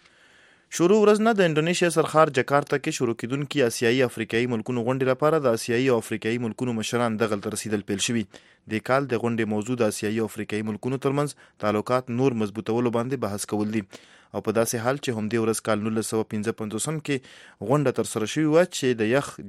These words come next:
جنگ په وخت کې د غیر جانبداره ملکونو اتحاد یا نام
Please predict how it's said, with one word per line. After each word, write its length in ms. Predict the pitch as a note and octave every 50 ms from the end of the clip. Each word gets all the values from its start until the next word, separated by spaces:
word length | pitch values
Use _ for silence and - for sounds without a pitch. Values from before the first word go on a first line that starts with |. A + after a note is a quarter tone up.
| F#2 C3
جنگ 200 | D3 D#3 D3 -
په 100 | A#2+ A#2+ C3
وخت 180 | - - _
کې 240 | - D3 C#3+ C3+ A#2
د 100 | G#2 G2 G2
غیر 220 | B2 C#3 D3 C3 B2
جانبداره 480 | A2+ G#2 G#2+ G2 G2 A#2+ A#2+ B2 A2 A2
ملکونو 320 | G#2 - - B2+ B2 B2+ F2 G2 F#2+
اتحاد 440 | - A2 G2+ A#2+ C#3 C#3+ C3+ A#2 - - - - - - _ _ G#2 A2
یا 100 | A2 G#2+ A2
نام 340 | A#2+ C#3 C#3+ C3+ A#2+ A2